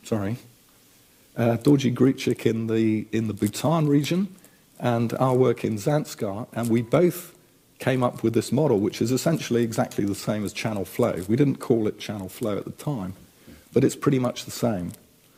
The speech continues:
Now, all of these are, this is a map of the metamorphic isograds, and it's extremely difficult to make a map of isograds. You're basically looking at the first incoming index minerals, staurolite, kyanite, sillimanite, muscovite, sillimanite, K feldspar, and migmatite.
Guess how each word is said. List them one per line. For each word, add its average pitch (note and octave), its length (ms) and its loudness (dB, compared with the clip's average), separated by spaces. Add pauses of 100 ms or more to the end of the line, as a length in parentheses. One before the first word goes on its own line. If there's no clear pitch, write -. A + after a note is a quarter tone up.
(240)
Now, C3+ 120 4
all F3+ 160 6
of C#3 120 -2
these D3 380 2
are, B2+ 360 0 (100)
this C#3+ 180 -2
is C#3 120 2
a A2 60 4
map C#3+ 360 -2
of C3 160 -4
the A#2 60 -4
metamorphic C3 680 -2
isograds, - 720 -2
and G2+ 80 -8
it's - 180 -10
extremely D#3+ 720 2
difficult - 580 -2
to A2 100 -8
make A2 200 -6
a G2+ 60 -6
map A2 400 -4
of - 240 -6
isograds. - 680 -4 (760)
You're B2 100 2
basically D#3 400 0
looking C#3 320 0
at A#2 80 -4
the - 60 -12
first - 480 -2
incoming B2 640 0 (320)
index C3 460 2
minerals, A2 420 -2
staurolite, B2 640 2
kyanite, A2+ 540 -4
sillimanite, G#2+ 580 -2
muscovite, A#2 540 -2
sillimanite, G#2 520 -4
K F#2+ 200 -4
feldspar, A2 720 -2
and G2+ 320 -4
migmatite. F#2 540 -2